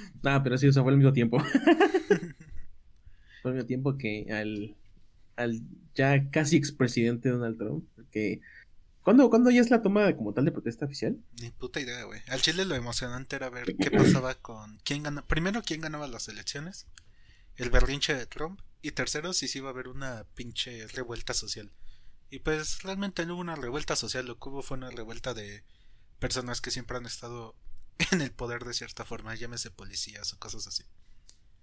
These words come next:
Speaker 1: Eh,
Speaker 2: Sí viste,
Speaker 1: bueno,
Speaker 2: ¿no? Que
Speaker 1: digo
Speaker 2: los que asaltaron el Capitolio, la mayoría eran parte de las Fuerzas Armadas de,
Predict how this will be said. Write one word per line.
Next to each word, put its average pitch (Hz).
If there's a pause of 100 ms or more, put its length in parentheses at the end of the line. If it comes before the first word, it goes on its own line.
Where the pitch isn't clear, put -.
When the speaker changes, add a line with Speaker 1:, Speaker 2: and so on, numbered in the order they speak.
(920)
Speaker 1:
Eh, 123
Speaker 2:
Sí -
viste, 208
Speaker 1:
bueno, 139
Speaker 2:
¿no? 135
Que 147
Speaker 1:
digo 127
Speaker 2:
los 135
que 123
asaltaron 131
el 120
Capitolio, 123
la 117
mayoría 113
eran 113
parte -
de 113
las -
Fuerzas 120
Armadas 117
de, 104